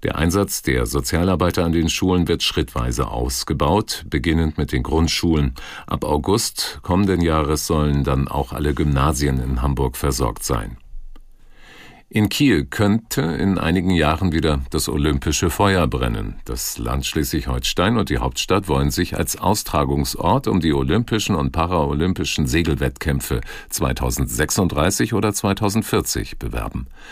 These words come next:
Der Landtag hat am Mittag einstimmig einen entsprechenden Antrag mehrerer Fraktionen beschlossen.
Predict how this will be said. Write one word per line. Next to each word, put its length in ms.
Der 100
Landtag 400
hat 160
am 140
Mittag 360
einstimmig 600
einen 200
entsprechenden 600
Antrag 480
mehrerer 520
Fraktionen 720
beschlossen. 500